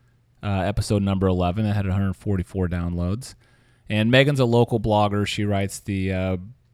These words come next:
Veruda Bay, I think is the name of the, the blog, about her moving from Milwaukee to San Francisco, and, uh, l-, lots of stuff on that blog.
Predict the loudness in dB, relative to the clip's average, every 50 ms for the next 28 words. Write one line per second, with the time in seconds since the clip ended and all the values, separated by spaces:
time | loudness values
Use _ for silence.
0 | _ -2 2 4 4 4 4 2 2 0 -2 0 0 -2 -2 -2 -4 -4 -6 -6
1 | -4 -4 -4 -2 -2 -2 -2 -2 -4 -6 -8 -8 -8 -6 -4 -4 -2 -2 -2 -4
2 | -4 -6 -6 -8 -6 -6 -6 -6 -6 -4 -6 -6 -6 -8 -12 -10 -10 -8 -6 -6
3 | -6 -8 -8 -10 -12 -10 -10 -10 -10 -10 -10 -8 -10 -10 -10 -8 -6 -6 -4 -4
4 | -4 -4 -4 -6 -8 -8 -10 -8 -8 -8 -8 -8 -8 -10 -12 -14 _ _ _ _
5 | _ _ _ _ _ _ _ _ _ _ _ _ _ _ _ _ -14 -10 -10 -10
6 | -6 -4 -4 -4 -4 -4 -6 -8 -6 -4 -4 -4 -4 -6 -10 -20 -20 -14 -10 -8
7 | -8 -6 -8 -8 -10 -10 -10 -10 -10 -10 -12 -14